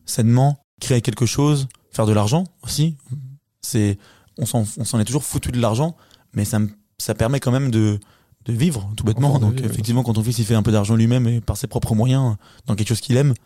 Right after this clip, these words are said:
Speaker 1: c'est une belle fierté, c'est une belle victoire.
Speaker 2: Là, t'es au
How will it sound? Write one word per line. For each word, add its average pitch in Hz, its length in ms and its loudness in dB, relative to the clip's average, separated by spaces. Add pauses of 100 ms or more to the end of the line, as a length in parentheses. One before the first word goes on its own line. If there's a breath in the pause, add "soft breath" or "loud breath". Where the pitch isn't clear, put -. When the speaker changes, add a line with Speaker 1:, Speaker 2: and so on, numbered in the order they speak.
(300 soft breath)
Speaker 1:
c'est - 160 -10
une 123 80 -2
belle 110 140 0
fierté, 120 260 -2
c'est 127 120 -4
une 113 60 2
belle 107 100 0
victoire. 120 300 -2 (420)
Speaker 2:
Là, 107 80 -6
t'es - 120 -2
au 110 300 -2